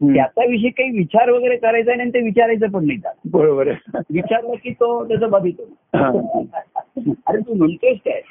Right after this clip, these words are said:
Speaker 1: हा.
Speaker 2: माझ्या एका पदामध्ये आहे,
Speaker 1: हा.
Speaker 2: तू म-, देव म्हणून देवा देव ऐसे म्हणावे तरी
Speaker 1: हा.
Speaker 2: भक्त त्याचे भावे.
Speaker 1: भक्त त्याचे होय, बरोबर आहे.
Speaker 2: हो, तू आपला देव म्हणतोयस, मी पद ऐकतोय.
Speaker 1: हा.
Speaker 2: मी, अ,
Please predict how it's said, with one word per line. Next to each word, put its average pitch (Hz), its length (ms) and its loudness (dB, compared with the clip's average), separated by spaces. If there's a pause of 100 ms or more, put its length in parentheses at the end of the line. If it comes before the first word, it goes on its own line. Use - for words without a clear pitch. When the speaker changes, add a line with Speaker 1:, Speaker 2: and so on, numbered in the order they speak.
(200)
Speaker 1:
हा. - 140 4
Speaker 2:
माझ्या 160 440 -4
एका 180 220 0
पदामध्ये 170 540 -2
आहे, 107 280 -6
Speaker 1:
हा. 139 240 0
Speaker 2:
तू 220 280 -12
म-, 202 160 -10
देव 190 320 2
म्हणून 240 260 -4
देवा 175 420 0
देव 196 320 0
ऐसे 247 340 0
म्हणावे 170 460 -2
तरी - 220 0
Speaker 1:
हा. 127 80 0
Speaker 2:
भक्त - 260 -2
त्याचे 269 360 2
भावे. 165 260 -4
Speaker 1:
भक्त - 180 -2
त्याचे 135 340 2
होय, 117 240 4
बरोबर 123 300 -2
आहे. - 100 0
Speaker 2:
हो, 233 280 -8
तू 233 420 -4
आपला 262 280 0
देव 247 220 6
म्हणतोयस, 233 360 0
मी 240 100 -6
पद 240 200 0
ऐकतोय. 202 680 -2
Speaker 1:
हा. - 100 2
Speaker 2:
मी, 640 600 -6 (460)
अ, 262 40 -4